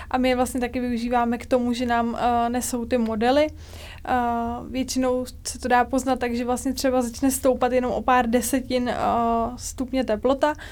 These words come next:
takže hodně modeláři používají většinou na těch vrcholových soutěžích teploměry, kdy právě kontrolují ty teploty,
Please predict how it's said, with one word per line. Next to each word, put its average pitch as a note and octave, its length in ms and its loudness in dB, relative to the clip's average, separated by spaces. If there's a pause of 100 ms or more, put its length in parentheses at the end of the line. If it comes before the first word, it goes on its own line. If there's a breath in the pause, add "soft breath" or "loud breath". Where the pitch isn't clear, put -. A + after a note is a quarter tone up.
(360 loud breath)
takže C4 240 2
hodně B3+ 220 4
modeláři A#3+ 420 2
používají A#3+ 540 0
většinou A#3+ 480 -2
na A#3+ 120 -4
těch A#3+ 160 -2
vrcholových A#3+ 440 2
soutěžích B3+ 440 0
teploměry, A#3 480 2
kdy A#3+ 140 -2
právě A#3 300 4
kontrolují A#3+ 460 0
ty A#3+ 140 -6
teploty, B3+ 680 0